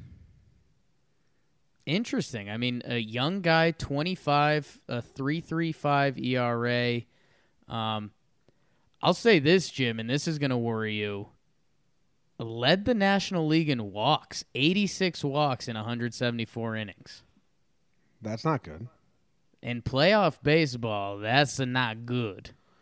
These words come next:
Speaker 2: Snit was not ready to announce a Game Four starter, but the fact that they aren't saying it's Teheran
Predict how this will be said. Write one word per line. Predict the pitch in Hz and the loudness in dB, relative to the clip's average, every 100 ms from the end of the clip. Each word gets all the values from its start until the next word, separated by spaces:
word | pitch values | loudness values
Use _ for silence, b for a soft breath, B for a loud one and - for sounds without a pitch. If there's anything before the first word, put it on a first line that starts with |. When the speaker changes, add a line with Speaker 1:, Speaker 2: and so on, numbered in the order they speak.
| _ - | _ -14
Speaker 2:
Snit | - - 165 196 233 | -8 0 6 8 8
was | 180 151 | 6 4
not | 127 160 208 170 | 4 4 4 4
ready | 170 175 180 | 4 6 4
to | 160 147 | 4 2
announce | 139 147 156 - | 4 4 2 0
a | |
Game | 123 131 139 160 | -2 2 4 2
Four | - 139 | 0 -2
starter, | 135 - 113 117 117 | 0 0 2 2 0
but | 120 113 | -2 -2
the | 117 | -6
fact | - 143 170 - | -2 0 0 0
that | 135 | -2
they | 135 127 | -2 0
aren't | 123 151 151 | 0 0 -2
saying | - 139 131 | -2 0 0
it's | 127 - | -2 -6
Teheran | - 135 135 120 113 | -6 -2 0 -2 -4